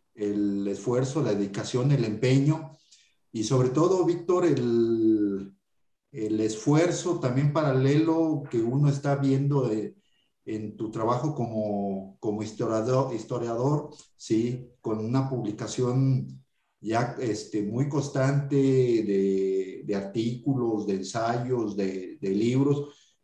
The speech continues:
Entonces, por ese lado, sin duda alguna, el trabajo que, que hoy nos presenta del libro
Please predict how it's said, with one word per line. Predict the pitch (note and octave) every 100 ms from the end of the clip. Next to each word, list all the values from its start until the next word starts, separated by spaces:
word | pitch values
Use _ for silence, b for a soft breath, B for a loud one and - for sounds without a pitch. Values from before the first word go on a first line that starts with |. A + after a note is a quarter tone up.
| -
Entonces, | G2 B2 B2 C3+
por | - G#2+
ese | A2 C#3+
lado, | C3 B2+ C3+ C#3 C3+ C3 G2+ B B B _
sin | - A2
duda | G#2 B2+
alguna, | C3 B2 A#2+ B2+ C3 C3 B2 G#2+ G2 G2 - _ _ _
el | G2+ F#2+
trabajo | G#2 G#2+ A2+ B2 B2+ -
que, | A2 G2+ G2 F#2+ F#2+ F2+ D#2+ - _ _ _
que | G#2+
hoy | A2+
nos | C3
presenta | - - B2+ A#2+ B2 C3
del | G#2+ G2+
libro | A#2 A#2+ C3 B2